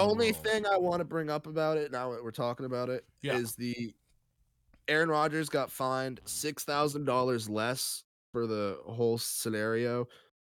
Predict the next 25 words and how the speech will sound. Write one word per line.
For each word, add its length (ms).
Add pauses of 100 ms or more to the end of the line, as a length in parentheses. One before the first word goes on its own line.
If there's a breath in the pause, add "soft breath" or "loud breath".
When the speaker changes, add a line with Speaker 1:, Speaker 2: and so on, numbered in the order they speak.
(100)
Speaker 1:
than 380
C 260
D 120
Lamb 320
did 380 (160)
for 260
not 280
tucking 320
in 120
his 160
jersey. 480 (720)
Speaker 2:
Yeah, 280
that's 300
ridiculous. 760 (920)
That's 280
Speaker 1:
Ridiculous. 420
Speaker 2:
I 60
mean, 180
that's, 400 (120)
that, 200 (140)
I'm 240
about 200
to 80
get, 120
like, 100